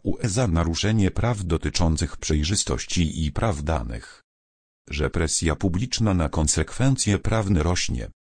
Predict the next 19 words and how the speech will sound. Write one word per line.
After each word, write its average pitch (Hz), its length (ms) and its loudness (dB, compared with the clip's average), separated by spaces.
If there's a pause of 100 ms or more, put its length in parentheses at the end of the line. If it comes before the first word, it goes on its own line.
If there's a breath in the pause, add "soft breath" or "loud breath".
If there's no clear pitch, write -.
(560)
Że 69 200 -2
konta 120 400 2
takie 71 380 -2
jak 71 240 -2
Im 104 240 2
Shin 110 320 4
i - 160 -2
Fundacja 104 640 2
Humanitarna 82 760 2
w 73 80 -4
Gazie 101 360 2
zalewają 80 680 2
platformę 76 680 0
wyselekcjonowanym 78 1200 2
zaprzeczaniem 69 880 0 (260)
i 85 120 -2
docierają 85 640 2
do 80 140 2
milionów. 85 800 2